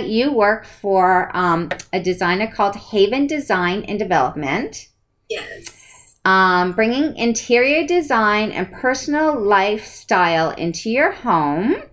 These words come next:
Speaker 1: um, staging services, and also new construction building services. So that's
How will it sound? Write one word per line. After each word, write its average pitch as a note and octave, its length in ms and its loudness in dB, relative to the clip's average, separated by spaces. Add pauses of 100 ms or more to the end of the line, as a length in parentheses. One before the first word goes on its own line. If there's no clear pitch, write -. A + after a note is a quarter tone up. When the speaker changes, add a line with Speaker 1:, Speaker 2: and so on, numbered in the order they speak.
(880)
Speaker 1:
um, F#3+ 340 4
staging B3 640 0
services, G3 1200 0 (600)
and G#3+ 420 0
also A#3 380 2
new G#3+ 220 2
construction G#3+ 720 -2
building G3+ 540 0
services. - 1000 -6
So G3 480 -4
that's G4 320 -2